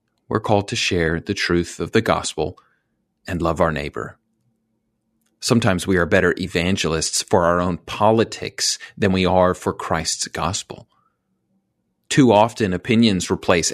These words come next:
action, and social media posts replace prayer. We turn off our computer screens feeling a sense of accomplishment when in reality, we have neglected the greater acts of acting justly, loving mercy,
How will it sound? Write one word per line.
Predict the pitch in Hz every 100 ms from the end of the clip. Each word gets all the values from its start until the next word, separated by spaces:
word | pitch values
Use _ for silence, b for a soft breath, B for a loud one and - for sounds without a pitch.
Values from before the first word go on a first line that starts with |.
| 90
action, | 95 - - 78 - B B B
and | 120
social | - 120 120 127
media | 110 110 110 104
posts | 113 110 113 -
replace | 104 98 120 113 113 -
prayer. | - 117 143 131 - _ _ _ _ _ _ _ _ _ _ 131
We | 131
turn | 139 123
off | 117 120
our | 120
computer | 123 110 120 135
screens | 139 - 107 98
feeling | - 120 113
a | 107
sense | - 120 113
of | 101
accomplishment | 101 120 135 135 117 113 -
when | 117
in | 120 117
reality, | 113 104 123 151 101 101 B B B B B _ -
we | 143
have | 135
neglected | 143 135 131 151 - 120
the | 135 117 B B
greater | - 120 151 143
acts | 101 135 185 -
of | 120 95 -
acting | 120 135 170 156
justly, | 127 135 - - 147 - _ _ _ _ _ _ _ _ _
loving | 107 117 139 127
mercy, | 123 175 - 110 76